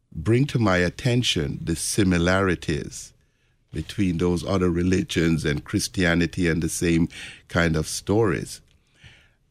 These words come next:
And, you know, I always point out to her that, uh, what you have is a caricature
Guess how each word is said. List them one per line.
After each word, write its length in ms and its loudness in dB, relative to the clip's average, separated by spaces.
And, 460 2
you 120 2
know, 80 4
I 80 4
always 300 2
point 320 0
out 200 0
to 120 -2
her 220 0
that, 340 0
uh, 320 2
what 240 -2
you 80 2
have 220 0
is 140 0
a 80 0
caricature 1040 0